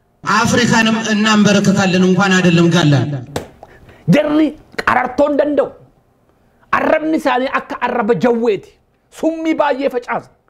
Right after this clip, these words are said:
Speaker 2: Arrabni isaanii dheeraadha. Saba arrabsuu hin danda'u. Saba xiqqeessuu hin danda'u. Arrabaan nama cabsuu barbaadu. Arrabaan hamilee si dha'uu barbaadu. Itti barreerra kana. Keessatti guddanne arraba isaanii.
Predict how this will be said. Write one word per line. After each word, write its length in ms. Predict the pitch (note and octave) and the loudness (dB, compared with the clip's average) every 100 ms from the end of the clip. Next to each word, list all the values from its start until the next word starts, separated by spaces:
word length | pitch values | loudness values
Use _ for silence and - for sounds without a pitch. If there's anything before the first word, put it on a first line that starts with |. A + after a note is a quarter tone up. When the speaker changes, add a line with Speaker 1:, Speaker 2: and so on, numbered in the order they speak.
| _ _ _ - | _ _ _ -2
Speaker 2:
Arrabni 580 | A3+ A#3 B3 C#4 C#4+ D4+ | 0 0 0 0 -2 -2
isaanii 360 | C#4 B3+ B3+ C4+ | -2 0 -2 0
dheeraadha. 360 | C#4 C4+ - - _ _ _ _ _ _ - | 0 0 -4 -12 _ _ _ _ _ _ -10
Saba 240 | - A#3+ | -4 0
arrabsuu 380 | B3+ - G3+ - | 0 0 -2 -2
hin 80 | A3+ | 0
danda'u. 320 | A#3+ A#3 G#3+ - - _ _ | 0 2 0 -4 -16 _ _
Saba 240 | - A3 | -6 -4
xiqqeessuu 520 | B3 B3+ - B3 B3 A#3+ | -2 -4 -2 -2 -2 -2
hin 60 | A3+ | 0
danda'u. 300 | A#3 A3+ G3 - _ | 0 0 -2 -10 _
Arrabaan 520 | - - D#4+ E4 D#4+ D#4+ | -2 0 0 0 -2 -6
nama 160 | D#4 | -6
cabsuu 380 | D#4 D#4 A3 C#4 | -4 -6 -6 -4
barbaadu. 400 | C4 A#3+ A#3 E3 _ _ _ _ | -2 -2 -4 -6 _ _ _ _
Arrabaan 540 | - C#4+ D#4 D#4+ D#4+ D4+ | -6 -2 -2 -2 -4 -4
hamilee 420 | C#4 D4+ D4 D#4 | -8 -6 -6 -6
si 100 | D4 | -2
dha'uu 200 | C#4 C4+ | -2 0
barbaadu. 380 | B3 A#3+ G3+ C3+ _ | -2 -4 -6 -8 _
Itti 280 | D4+ - E4 | -16 -12 -6
barreerra 520 | D#4 D#4+ D#4+ C#4 A#3 | -4 -2 -2 -2 -4
kana. 200 | F3+ D#3+ - _ | -6 -10 -14 _
Keessatti 520 | - C4 C#4 D4+ D4+ D#4+ | -2 -2 -2 -4 -4 -8
guddanne 460 | D#4 D4 D#4 C#4+ | -8 -2 -2 -2
arraba 280 | A#3 G3+ G#3+ | -4 -4 -6
isaanii. 340 | G3 E3+ D#3+ | -6 -10 -10